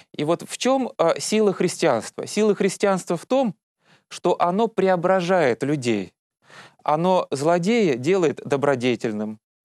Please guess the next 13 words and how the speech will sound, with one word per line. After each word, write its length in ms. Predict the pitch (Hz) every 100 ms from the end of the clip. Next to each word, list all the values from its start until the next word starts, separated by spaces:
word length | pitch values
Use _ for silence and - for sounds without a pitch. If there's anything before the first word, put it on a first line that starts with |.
| _ - _ _
а 140 | 131 123
блудника — 760 | 151 156 180 180 226 233 220 -
целомудренным, 920 | - 170 156 135 131 117 113 107 110 - _ _ _ _ _ _ _ _
а 240 | 127 123 -
вора 580 | 135 214 254 143 101 - _ _ _ _
или 160 | 139 143
серебролюбивого 760 | - 160 156 170 170 175 151 127
человека 460 | 156 151 127 135
оно 120 | 160
делает 420 | 180 202 202 185 -
милосердным, 840 | 175 180 170 - 160 117 101 98 _ _ 135
бескорыстным 720 | 131 147 180 185 175 135 113
человеком. 560 | 139 139 123 - 110